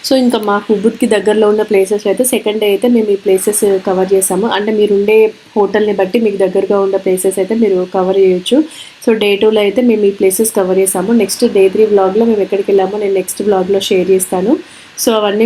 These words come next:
మీరు మిస్ అవ్వకుండా చూడాలంటే మన ఛానల్ని సబ్స్క్రైబ్ చేసుకోండి.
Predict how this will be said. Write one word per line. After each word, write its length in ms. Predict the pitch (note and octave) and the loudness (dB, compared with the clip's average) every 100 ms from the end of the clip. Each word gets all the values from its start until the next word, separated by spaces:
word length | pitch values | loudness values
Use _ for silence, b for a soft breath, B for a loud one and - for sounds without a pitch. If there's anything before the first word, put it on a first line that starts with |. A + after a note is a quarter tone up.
| A3+ | 2
మీరు 100 | G#3+ | 2
మిస్ 220 | G3 G#3+ | 0 0
అవ్వకుండా 340 | G#3 G#3+ G#3+ G#3 | -2 -2 -2 2
చూడాలంటే 420 | F#3+ G3 G3 F#3+ | 2 2 0 0
మన 140 | A3+ G#3 | -2 -2
ఛానల్ని 500 | G3+ F#3 F#3 G3 G3+ | -2 -2 -2 -2 -2
సబ్స్క్రైబ్ 520 | - F#3 - G3 F#3+ | -4 -6 -2 -2 2
చేసుకోండి. 500 | F#3 - F#3 F#3+ D#4 | 0 0 0 2 0